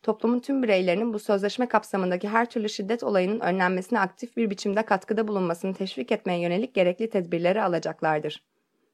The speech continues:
Beş, taraflar kültür, töre, din, gelenek veya sözde namus gibi kavramların bu sözleşme kapsamındaki herhangi bir şiddet eylemine gerekçe olarak kullanılmamasını temin edeceklerdir. Altı,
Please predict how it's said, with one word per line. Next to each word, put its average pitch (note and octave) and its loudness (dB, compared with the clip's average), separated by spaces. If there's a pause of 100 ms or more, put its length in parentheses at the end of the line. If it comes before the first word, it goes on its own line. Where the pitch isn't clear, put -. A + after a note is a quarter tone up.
Beş, F#3+ 2 (160)
taraflar A#3+ 4 (160)
kültür, G3+ 0
töre, E3+ 2 (220)
din, E3+ 2 (100)
gelenek F3+ 2 (100)
veya A3 4
sözde A#3 0
namus A3 2
gibi A3 -2
kavramların F3+ 2
bu G#3+ -2
sözleşme G#3+ 0
kapsamındaki G3 -2
herhangi G#3 0
bir A3 0
şiddet A3 -4
eylemine G3+ 2
gerekçe F#3 0
olarak G3+ 2
kullanılmamasını G3+ 0
temin F3+ 2
edeceklerdir. D#3+ -2 (600)
Altı, D#3+ 2